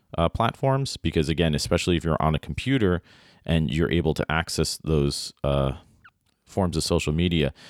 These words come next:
well, now what's supposed to be your work setting and your workstation is being used for other things.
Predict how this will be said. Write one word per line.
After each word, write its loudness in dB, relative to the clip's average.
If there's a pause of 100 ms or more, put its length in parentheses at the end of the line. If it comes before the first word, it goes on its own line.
(120)
well, 0
now 2
what's -2
supposed -2
to -8
be 0
your 2
work -2
setting -2
and -2
your -2
workstation 0
is -4
being 0
used 0
for -2
other 2
things. -4